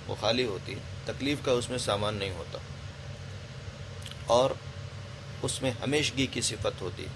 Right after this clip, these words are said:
तो बुज़ुर्गों ने फरमाया है कि हमेशगी की सिफत की वजह से हर नेमत से खाली होने के बावजूद भी दुनिया के मुकाबले में तरजीह की मुस्तहिक हुई। और ये अजीब सिफत है वाकई।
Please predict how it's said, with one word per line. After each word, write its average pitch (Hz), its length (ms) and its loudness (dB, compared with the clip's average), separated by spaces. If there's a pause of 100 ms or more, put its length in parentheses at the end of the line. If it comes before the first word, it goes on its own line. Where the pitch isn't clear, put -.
(240)
तो 98 60 -6
बुज़ुर्गों 110 400 2
ने 120 100 0
फरमाया 104 420 2
है 113 160 -2
कि 110 160 -2
हमेशगी 113 500 0
की 117 160 -4
सिफत 110 380 0
की 117 80 -2
वजह 92 300 4
से 101 220 -2 (400)
हर 113 160 0
नेमत 120 280 2
से 120 120 0
खाली 110 320 2
होने 101 280 0
के 98 160 -4
बावजूद 92 560 0
भी 98 100 -2 (180)
दुनिया 117 300 4
के 123 120 0
मुकाबले 98 480 0
में 107 180 -4
तरजीह 98 280 -2
की 92 140 -8
मुस्तहिक - 480 -8
हुई। - 100 -4 (2500)
और 107 60 -2
ये 110 120 2
अजीब 120 300 2
सिफत 117 280 0
है 107 120 -2
वाकई। 98 440 2